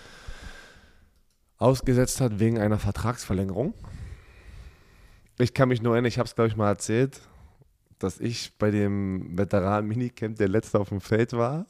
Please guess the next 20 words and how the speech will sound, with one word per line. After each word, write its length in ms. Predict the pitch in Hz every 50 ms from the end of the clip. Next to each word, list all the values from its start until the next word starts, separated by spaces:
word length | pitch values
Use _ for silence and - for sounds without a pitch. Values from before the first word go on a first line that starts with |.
| - -
<laughs> 140 | - - -
weil 180 | - 107 104 104
an 120 | 101 98
dem 180 | 104 113 107 104
Morgen 260 | 101 104 117 120 120
habe 120 | 117 107 110
ich 40 | 107
erst 140 | 101 95
meinen 100 | 104 101
Vertrag 440 | 95 - 101 - - - 107 117 - 123
unterschrieben, 580 | 110 123 127 120 - - 117 117 120 131 151 - - - - - - _ _
weil 140 | - 92 92
mein 180 | 95 92 92 90
Agent 300 | 92 95 85 107 - -
mir 80 | -
die 40 | 101
ganze 280 | 101 101 101 - - 92
Zeit 80 | 90
gesagt 340 | 95 92 87 98 101 - -
hat 160 | 98 90 -